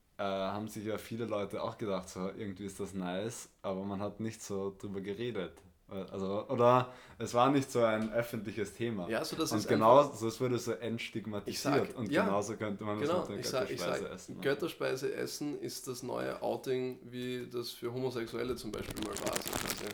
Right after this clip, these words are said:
Speaker 2: Ähm, und dafür setzen wir uns natürlich auch wahnsinnig ein. Also, wenn es noch, wenn es, wenn es noch mehr Leute gibt, ähm, wenn es noch mehr Leute gibt, die sich quasi jetzt, ich möchte jetzt nicht sagen,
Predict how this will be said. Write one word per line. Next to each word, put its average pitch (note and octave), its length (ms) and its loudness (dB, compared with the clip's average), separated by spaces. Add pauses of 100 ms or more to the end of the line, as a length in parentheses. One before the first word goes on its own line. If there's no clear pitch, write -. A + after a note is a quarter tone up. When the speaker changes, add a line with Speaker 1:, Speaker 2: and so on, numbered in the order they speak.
(560)
Speaker 2:
Ähm, G#2+ 540 0 (340)
und G#2 400 0 (240)
dafür A2 300 0
setzen A2+ 320 -4
wir A#2+ 60 0
uns A2 200 -2
natürlich A2 200 -2
auch G2+ 200 -2
wahnsinnig G2+ 500 -2
ein. G#2 220 -2
Also, G#2+ 320 -4 (460)
wenn A2+ 120 0
es A2 140 -2
noch, A#2 180 0 (100)
wenn A2+ 120 0
es, - 100 2 (600)
wenn A#2 100 -2
es A#2 80 -2
noch A#2 100 0
mehr A2 220 2
Leute A2 320 2
gibt, A#2+ 320 -10 (400)
ähm, G#2+ 600 -4 (200)
wenn G#2+ 140 -6
es G#2+ 60 -6
noch G#2+ 80 -4
mehr G#2+ 180 -2
Leute G#2+ 300 -2
gibt, A2 240 -14
die A2 60 -14
sich G#2+ 200 -10
quasi G#2 420 -4 (440)
jetzt, G2+ 240 -10
ich - 180 -12
möchte F2+ 240 -8
jetzt F#2+ 100 -10
nicht G2 180 -10
sagen, F2+ 460 -6